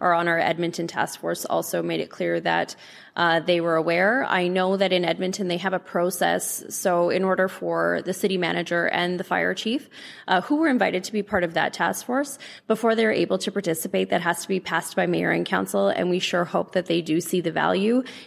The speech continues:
in those folks participating on our Edmonton, uh, panel as well.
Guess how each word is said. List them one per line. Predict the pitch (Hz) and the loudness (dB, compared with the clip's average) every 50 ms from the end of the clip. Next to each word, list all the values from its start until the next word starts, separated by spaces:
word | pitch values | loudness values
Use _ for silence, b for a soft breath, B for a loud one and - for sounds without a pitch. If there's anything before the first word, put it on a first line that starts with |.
| B | B
in | B - 180 180 180 | B 0 2 2 4
those | 170 160 160 165 - | 4 2 2 2 0
folks | - 180 170 165 - | 0 -2 -2 -2 -2
participating | - - 185 - 170 160 - - 175 - 185 185 180 180 180 175 180 - | -4 -4 -4 -2 -2 -4 -2 -4 -4 -2 0 0 0 0 0 -2 -2 0
on | 180 170 165 | 0 0 2
our | 165 165 | 4 4
Edmonton, | - - - - - - - - - 67 65 60 62 - - - - | 2 2 0 0 -4 -4 -2 -2 -2 -2 -2 -2 -4 -6 -6 -4 -2
uh, | - 90 - - 69 - - - - - - | 0 0 2 2 0 0 -2 -4 -8 -10 -10
panel | - - 165 156 151 57 - | -4 -2 0 0 0 -2 -4
as | - - - | -4 -4 -2
well. | - - 190 185 - - | -2 -2 -2 -2 -6 -16